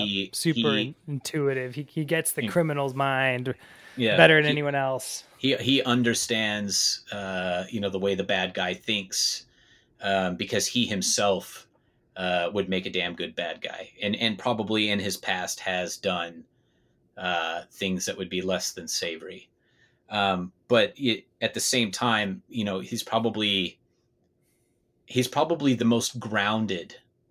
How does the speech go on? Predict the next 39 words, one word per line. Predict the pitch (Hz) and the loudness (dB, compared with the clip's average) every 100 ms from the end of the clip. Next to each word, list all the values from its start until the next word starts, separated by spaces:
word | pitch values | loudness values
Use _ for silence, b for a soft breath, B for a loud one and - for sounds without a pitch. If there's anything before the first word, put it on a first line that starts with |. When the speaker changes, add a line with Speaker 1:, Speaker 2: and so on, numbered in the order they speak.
| _ | _
Speaker 1:
character | - 104 95 98 | 0 0 0 -4
that | 92 90 | -6 -6
we | 92 | -6
have. | - 87 78 - - _ _ _ _ _ _ - | -6 -6 -8 -14 -20 _ _ _ _ _ _ -4
Um, | 95 90 87 87 90 _ | -2 0 -2 -6 -12 _
you | 113 | -4
know, | 101 98 | -2 -2
he | - 135 | 0 2
doesn't | 135 127 120 | 4 2 0
care | - - 120 120 | -4 4 6 4
to | - | 0
think | - 117 107 107 98 | -6 -4 -4 -6 -6
beyond, | 104 101 98 95 90 90 85 - _ _ _ _ _ _ _ _ - | -2 0 0 0 -2 -6 -10 -14 _ _ _ _ _ _ _ _ -2
um, | 95 92 87 85 82 82 _ _ _ _ _ _ _ _ _ _ - | 0 2 0 -2 -6 -16 _ _ _ _ _ _ _ _ _ _ -8
you | 104 | -6
know, | 90 85 - - | -6 -8 -12 -16
the, | 92 98 87 85 - 98 - - _ _ - | -8 -6 -6 -8 -12 -14 -14 -20 _ _ -18
uh, | 104 | -14
the | 98 113 - | -14 -14 -8
Speaker 2:
What's | 139 147 - | -2 0 0
immediately | 147 147 147 156 147 | -2 0 0 -2 -2
Speaker 1:
Yeah, | 123 | -4
Speaker 2:
relevant. | 120 123 - 120 110 - | 2 4 4 2 -6 -2
Speaker 1:
yeah, | 135 143 | 4 6
yeah. | 131 | 6
He, | 107 156 170 - | 4 0 -2 -4
he | 160 | -6
cares | 180 165 165 | 0 4 4
for | - 143 | 4 0
what's | 123 | 0
immediately | 107 107 120 131 131 | 2 2 2 0 0
relevant. | 110 110 110 107 110 | 2 2 2 0 -2
He's | 120 113 | 0 0
not | 131 104 | -2 -2
looking | 107 117 104 | -2 -2 0
up | 101 101 | 0 -2
at | 95 | -6
the | 92 | -4
stars. | - 95 82 85 - | -2 -2 -4 -6 -10